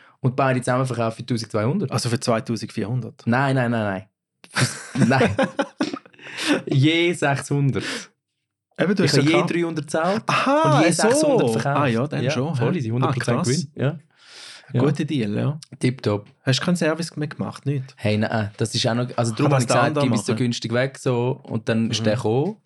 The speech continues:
Speaker 1: Frigardo verkauft. Ist der gekommen, so ein Junge, das ist noch
Speaker 2: Mhm.
Speaker 1: geil gewesen, so ein neunzehnjähriger. Er so, «Ah, voll geil», aus dem Welschland ist er gekommen. Äh, er so, «Voll geil, endlich habe ich Turntables und so.» Und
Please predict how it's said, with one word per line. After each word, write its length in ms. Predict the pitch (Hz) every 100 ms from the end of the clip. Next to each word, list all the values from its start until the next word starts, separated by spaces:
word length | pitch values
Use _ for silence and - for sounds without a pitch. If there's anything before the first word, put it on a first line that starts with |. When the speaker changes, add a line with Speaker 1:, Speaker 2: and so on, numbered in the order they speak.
| _ -
Speaker 1:
Frigardo 520 | 117 117 113 151 156
verkauft. 460 | - 127 165 - - - - -
Ist 100 | -
der 60 |
gekommen, 200 | 107 135
so 80 | 175
ein 80 | 117
Junge, 320 | 110 156 220
das 100 | 107
ist 40 | -
noch 80 | 110
Speaker 2:
Mhm. 40 |
Speaker 1:
geil 180 | 131 254
gewesen, 160 | - 131
so 80 | 120
ein 80 |
neunzehnjähriger. 640 | 127 202 202 185 147 110 104
Er 100 | 135
so, 220 | 143 143
«Ah, 160 | 185 175
voll 220 | - 185
geil», 100 | 156
aus 80 | 123
dem 100 | 117
Welschland 420 | 131 151 156 147
ist 60 | 147
er 60 |
gekommen. 200 | 147 156 - - - - - - -
Äh, 160 | - 135
er 120 | 127
so, 100 | 135
«Voll 320 | 135 - 165 156
geil, 280 | 170 160
endlich 300 | 156 151 151
habe 100 | 139 160
ich 60 |
Turntables 540 | - 170 151 151 147 151
und 80 | 143
so.» 140 |
Und 80 | 165